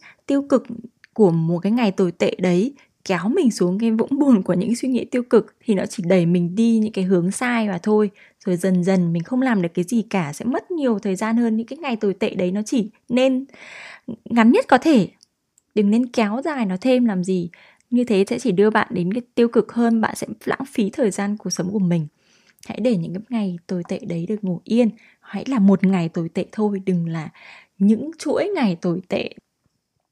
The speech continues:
Ngày hôm sau bạn chấp nhận và ngẩng đầu, "Ok, hôm qua đã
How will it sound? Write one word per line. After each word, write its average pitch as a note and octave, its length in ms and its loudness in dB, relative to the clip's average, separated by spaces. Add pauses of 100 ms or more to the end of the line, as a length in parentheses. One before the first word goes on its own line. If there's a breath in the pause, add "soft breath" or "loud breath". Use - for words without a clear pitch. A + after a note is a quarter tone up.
(160)
Ngày F#3 240 0
hôm G#3+ 240 0
sau A3+ 280 -2 (100)
bạn - 200 -10
chấp C#4+ 180 -4
nhận D4 240 -4 (600 soft breath)
và E3+ 420 -4
ngẩng F3+ 320 0
đầu, E3+ 340 -4 (200)
"Ok, G3 240 -10 (380)
hôm F#3+ 280 -6
qua G3 220 -8
đã F3+ 120 -12